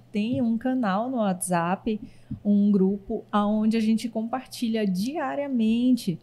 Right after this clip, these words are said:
leituras, trechinhos da Bíblia, pra que a gente possa fazer essa reflexão.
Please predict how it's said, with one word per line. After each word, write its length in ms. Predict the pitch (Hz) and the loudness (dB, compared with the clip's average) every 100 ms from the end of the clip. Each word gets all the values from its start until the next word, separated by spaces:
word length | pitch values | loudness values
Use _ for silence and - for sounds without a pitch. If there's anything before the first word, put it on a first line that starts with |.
| - - _ _ - | -14 -20 _ _ 0
leituras, 920 | 196 202 - 202 190 202 214 208 - | 2 2 2 2 4 4 4 2 -4
trechinhos 680 | 180 185 - 240 269 247 202 | -4 -4 0 0 4 4 4
da 120 | 196 | 4
Bíblia, 480 | 185 185 185 196 202 - - - | 6 6 4 2 -2 -8 -20 -6
pra 160 | 208 208 | -4 -2
que 140 | 240 | -2
a 40 | 226 | -2
gente 300 | 233 220 - | -2 -4 -6
possa 480 | - 247 294 - | -4 -2 -2 -4
fazer 280 | 277 262 233 | -6 -4 -4
essa 220 | 254 254 262 | -4 -4 -2
reflexão. 800 | 254 247 233 233 - 233 202 | -2 -4 -10 -8 -6 -2 -2